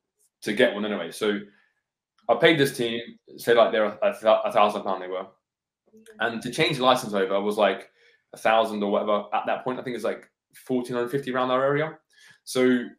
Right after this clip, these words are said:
we paid this pre, pre agreement. "Hey, will it get accepted? Is it likely to get accepted?" They're like, "Yeah, yeah, it'll get accepted." So we had this twenty-six page dossier we put together. Bus lines, like, timetables, like, when, when people leave,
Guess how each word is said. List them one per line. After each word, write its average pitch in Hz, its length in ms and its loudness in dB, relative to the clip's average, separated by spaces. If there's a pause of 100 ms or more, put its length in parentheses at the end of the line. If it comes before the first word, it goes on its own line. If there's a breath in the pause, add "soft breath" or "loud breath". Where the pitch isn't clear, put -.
(380)
we 139 180 0
paid 156 280 6
this 143 120 -2
pre, 147 240 2
pre 139 180 2
agreement. 123 380 -4
"Hey, 120 220 0
will 135 140 2
it 139 80 4
get 131 220 0
accepted? 120 440 -6
Is 127 120 -4
it 131 80 4
likely 113 260 2
to - 60 -16
get 117 120 -6
accepted?" 117 480 -8
They're 160 100 0
like, 190 180 2
"Yeah, 208 100 6
yeah, 185 220 4
it'll 135 140 -4
get 131 140 0
accepted." 104 400 -10 (380)
So 127 480 2
we 143 120 0
had 160 100 2
this 143 120 -2
twenty-six 156 380 -6
page 127 300 0
dossier 120 260 -2
we 104 80 -6
put 117 140 -8
together. 95 300 -8 (640)
Bus 151 240 6
lines, 98 460 -2
like, 98 360 -4 (440)
timetables, 110 720 -2
like, 98 240 -2
when, 131 340 4
when 123 320 0
people 127 280 0
leave, 127 600 2